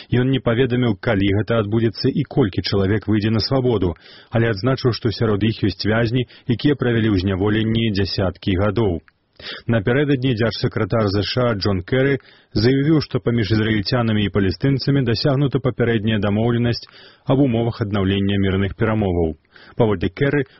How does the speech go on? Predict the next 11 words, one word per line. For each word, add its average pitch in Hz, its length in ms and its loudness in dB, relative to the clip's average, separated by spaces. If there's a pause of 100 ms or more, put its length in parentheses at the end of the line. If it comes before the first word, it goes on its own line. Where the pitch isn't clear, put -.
(100)
у 120 100 2
найбліжэйшым 110 640 0
часе 110 320 -2
ў 95 80 2
Вашынгтоне 117 640 0
пройдзе 107 320 0
сустрэча 101 560 -2
ізраільскіх 104 720 -2
і 107 160 0
палестынскіх 95 720 -2
перамоўцаў. 95 680 0